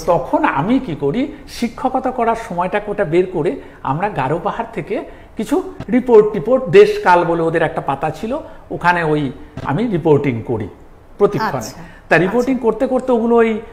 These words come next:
Speaker 1: এ, যুগসংঘ পত্রিকায়ও দু একটা পাঠাই, এ, ওরা ছাপে টাপে। সেই সময়, আহ, আমার মনে হলো যে, উম, এ, শিক্ষকতার থেকে বেরিয়ে এসে যদি একটু আমি, এ,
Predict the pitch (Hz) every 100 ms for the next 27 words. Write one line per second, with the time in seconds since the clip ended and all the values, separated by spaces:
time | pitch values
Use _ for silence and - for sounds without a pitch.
0 | - 220 208 196 190 220 226 226 220 214
1 | 214 220 220 214 214 208 214 208 180 -
2 | 202 151 - - - - 185 185 196 190
3 | - 202 202 185 185 175 - - - -
4 | - - - - 233 294 - 269 180 202
5 | 349 - - - - - 175 165 165 -
6 | - 180 247 214 247 302 160 165 302 -
7 | - - 175 196 202 185 185 214 190 185
8 | 180 175 - - - - - 269 175 -
9 | 302 - 302 285 277 - 247 240 175 202
10 | 220 208 202 - 190 180 - - - 147
11 | 180 208 180 165 - 165 151 - 147 151
12 | 143 143 - - - 135 127 123 123